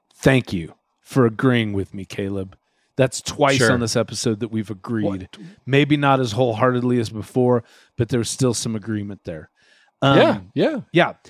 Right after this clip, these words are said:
Speaker 1: So then on top of that, like we already said, uh, these P E Os were billing clients for workers' comp insurance and for business liability insurance, but then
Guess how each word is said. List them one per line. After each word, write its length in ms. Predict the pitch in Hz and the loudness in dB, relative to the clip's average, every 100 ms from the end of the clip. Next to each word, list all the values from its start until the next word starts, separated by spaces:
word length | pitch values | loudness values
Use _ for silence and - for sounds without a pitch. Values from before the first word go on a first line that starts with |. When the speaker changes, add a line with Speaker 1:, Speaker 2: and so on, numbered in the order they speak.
| - - | -20 -2
Speaker 1:
So 400 | - 208 180 - _ _ _ _ _ _ - | 4 4 4 -2 _ _ _ _ _ _ 2
then 280 | 214 196 170 | 4 4 0
on 140 | 151 147 | 0 2
top 240 | 226 254 | 2 2
of 60 | 175 | 2
that, 200 | 143 151 | 2 2
like 180 | 147 147 | 2 4
we 80 | |
already 180 | 180 190 | 6 6
said, 420 | 170 170 147 147 - | 4 4 6 4 0
uh, 540 | 151 151 147 143 139 139 | 2 4 6 4 4 2
these 180 | 135 147 | 0 -2
P 300 | - 185 180 | 0 0 4
E 40 | |
Os 140 | 180 151 | 2 2
were 120 | 151 | -2
billing 440 | 120 151 170 185 | 2 2 4 0
clients 380 | 165 175 180 175 | 0 0 0 -2
for 140 | - 147 | -2 0
workers' 320 | 151 135 127 | 0 -2 -4
comp 280 | - 220 202 | 0 0 0
insurance 460 | 185 - 208 190 | -2 0 0 0
and 100 | 156 | -2
for 80 | 135 | -2
business 380 | 127 190 196 165 | 2 2 2 0
liability 600 | 185 175 170 156 170 170 | 0 0 -2 -2 0 0
insurance, 300 | 156 175 165 | -2 -2 -2
but 180 | 143 147 | -2 0
then 260 | 180 175 | 2 2